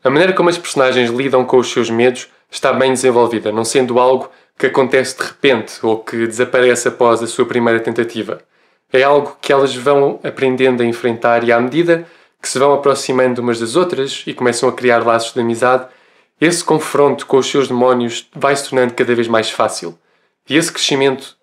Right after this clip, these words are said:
não só é interessante de se ver, como também é o que faz o filme funcionar. Muita coisa foi dita sobre este filme durante o seu tempo no limbo. Uma das teorias era que o motivo para estar a ser continuamente adiado se devia a extensos reshoots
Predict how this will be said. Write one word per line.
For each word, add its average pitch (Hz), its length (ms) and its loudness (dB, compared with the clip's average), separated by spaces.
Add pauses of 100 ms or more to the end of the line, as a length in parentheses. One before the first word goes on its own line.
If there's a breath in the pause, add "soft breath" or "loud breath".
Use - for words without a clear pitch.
não 131 200 0
só 151 200 0
é 151 60 4
interessante 139 440 -2
de - 40 -10
se - 160 -6
ver, 139 320 0 (420 soft breath)
como 156 220 2
também 135 340 2
é 127 60 6
o 123 60 2
que - 100 -12
faz 120 220 2
o 117 40 -6
filme 117 240 -2
funcionar. 110 600 -6 (320)
Muita 208 260 2
coisa 180 240 0
foi 156 200 -4
dita 151 200 -6
sobre 143 280 -4
este 135 180 -10
filme 131 320 -6
durante 123 300 -6
o - 40 -18
seu 127 160 -4
tempo 120 320 -10
no 113 140 -8
limbo. 98 220 -14 (200)
Uma 185 160 2
das 214 160 2
teorias 156 300 -2
era 139 160 2
que 147 120 -8
o 151 100 -4
motivo 143 440 -8
para 127 140 0
estar 127 240 0
a - 20 -4
ser 131 160 -8
continuamente 131 720 -4
adiado 117 400 0
se - 180 -10
devia 120 300 -2
a 120 40 0
extensos 120 380 -8
reshoots 123 600 -8